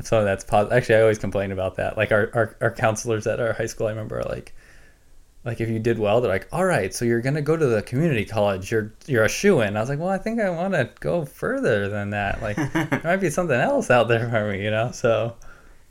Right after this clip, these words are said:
Speaker 1: but yeah, I'd say generally, definitely. And I also consider myself lucky.
Speaker 2: How so? Like
Speaker 1: Uh, like, there's always <laughs> situations, and this is, uh, partially lucky,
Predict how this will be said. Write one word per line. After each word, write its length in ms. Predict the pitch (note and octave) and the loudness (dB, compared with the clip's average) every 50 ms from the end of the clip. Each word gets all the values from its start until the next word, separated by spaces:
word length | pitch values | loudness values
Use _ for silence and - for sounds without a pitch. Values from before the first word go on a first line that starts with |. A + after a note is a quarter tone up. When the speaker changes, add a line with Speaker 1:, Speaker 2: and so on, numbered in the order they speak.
| - - - - - - - | -20 -20 -20 -20 -14 -8 -4
Speaker 1:
but 140 | D#3+ G3 | -2 0
yeah, 160 | G#3+ F3+ C3+ D3 | 0 0 0 0
I'd 80 | A3+ - | -2 -2
say 140 | - A#2+ | -2 -2
generally, 480 | G#2 A2 G2+ F#2+ F#2 F#2 F#2 F#2 F2+ F2 - - - - | 0 -2 -2 -2 -4 -6 -6 -8 -8 -10 -12 -16 -10 -6
definitely. 380 | - B2+ - - G#2 F#2+ F#2+ - - | -4 -4 -4 -4 -6 -8 -8 -6 0
And 160 | C3+ D#3+ E3 | 2 4 6
I 80 | D#3 C#3+ | 8 8
also 240 | C#3 C#3+ C#3 - C3 | 8 6 6 2 -2
consider 320 | - A#2 A2 A2 - A2+ | -2 -2 -4 -2 -2 -4
myself 340 | G#2+ G#2 - G#2+ F#2+ - - | -4 -4 -6 -8 -10 -8 -6
lucky. 440 | G2 G2+ F#2 - - - G2 - - - - - - - _ _ _ _ - | -6 -6 -6 -6 -10 -14 -14 -14 -16 -20 -20 -20 -20 -20 _ _ _ _ -8
Speaker 2:
How 120 | - B2 A2+ | -4 -4 -2
so? 200 | G#2+ A2 G2 G2 - - - - - - | -2 -2 -4 -4 -8 -14 -20 -20 -20 -18
Like 180 | - G2+ G2 - - - | -16 -16 -16 -10 -4 -2
Speaker 1:
Uh, 400 | C3+ C3+ C3 C3 C3 C3 A#2+ - - | 2 2 4 6 6 6 4 4 2
like, 160 | A#2+ D3 C#3 | 0 0 2
there's 180 | - C#3+ C#3 C3+ | 4 4 2 4
always 320 | - - F3 F#3 F#3+ F#3 | 6 6 6 6 6 4
<laughs> 100 | - D3+ D3 | 2 0 0
situations, 800 | C#3 - - C#3+ C3+ - A#2+ A#2 - D3 C3+ C3+ C3+ A#2+ B2 C3 - - - - - - - | 2 4 6 6 6 6 6 4 4 4 4 4 4 0 -2 -6 -8 -14 -18 -20 -20 -10 -4
and 140 | - D#3 D#3+ | -2 2 4
this 120 | F3+ F3 - | 4 4 4
is, 180 | F3+ E3 C#3+ | 4 4 4
uh, 380 | D#3+ - - B2+ A2+ - B2 A#2 - | 4 2 2 0 -6 -6 -8 -8 -4
partially 460 | - D#3+ E3 E3 - F#3 F3+ E3+ D#3+ | 0 2 2 2 2 2 2 2 4
lucky, 580 | D3 C#3+ D3 D3+ D3+ - D#3 D3+ D3 D3 C#3+ | 6 6 6 6 4 4 2 2 2 2 0